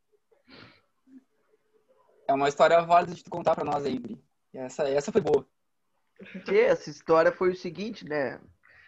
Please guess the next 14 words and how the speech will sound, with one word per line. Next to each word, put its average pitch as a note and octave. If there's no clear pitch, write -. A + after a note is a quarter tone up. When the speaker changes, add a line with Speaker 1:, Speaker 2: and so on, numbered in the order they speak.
Speaker 2:
Pra C#3
quem E3
já F3
teve E3+
aula E3
com, C#3+
com C3+
o C#3
senhor C#3+
citado D3+
aí C#3+
no C#3
nosso C#3
podcast, D3